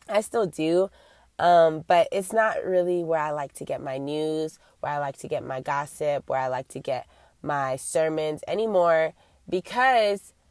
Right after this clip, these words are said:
I'm, I'm moving. Like, I'm always moving. I'm busy. Um, and I can't, like, I cannot sit and watch YouTube videos.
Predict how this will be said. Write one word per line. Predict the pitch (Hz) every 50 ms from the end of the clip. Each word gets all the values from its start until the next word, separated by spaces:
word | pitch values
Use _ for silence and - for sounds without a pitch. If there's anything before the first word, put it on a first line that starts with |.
| _ _ _ _ _ _ _ _
I'm, | - 185 196 196 190 175 - _ -
I'm | 175 190 185 180
moving. | 175 185 202 202 170 165 147 127 135
Like, | 147 143 156 -
I'm | - 170 175 -
always | 175 180 180 185 175 156
moving. | 165 160 156 165 160 156 165 160 156 151
I'm | 147 147
busy. | 143 165 165 165 156 151 160 170 165 160 160 - _ _ _ _ _ _ _ -
Um, | 156 160 156 151 147 143 139 135 135 131 - _ _ _ _ _ _ _ _ _ _ _ _ _ _ _ _ _ _ _ _ _ _ _ _ -
and | 170 180
I | 180
can't, | 170 - - - - 202 196 151 131 123
like, | 151 151 -
I | 156 160
cannot | - - 196 185 180 180 175 -
sit | - - 185 175
and | 151 165 156
watch | 147 143 160
YouTube | - 160 151 - - 156 147
videos. | 147 143 139 135 123 127 135 -